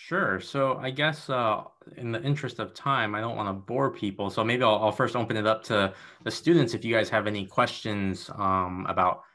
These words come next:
careers, opportunities, focus areas, um, anything that kinda tickles your fancy.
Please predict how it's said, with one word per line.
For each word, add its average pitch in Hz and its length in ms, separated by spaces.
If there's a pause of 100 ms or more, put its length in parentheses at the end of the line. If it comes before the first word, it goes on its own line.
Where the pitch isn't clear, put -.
(220)
careers, 110 500
opportunities, 98 1000
focus 110 440
areas, 92 760
um, 90 580
anything 139 400
that 113 200
kinda 110 160
tickles - 260
your 101 120
fancy. 101 500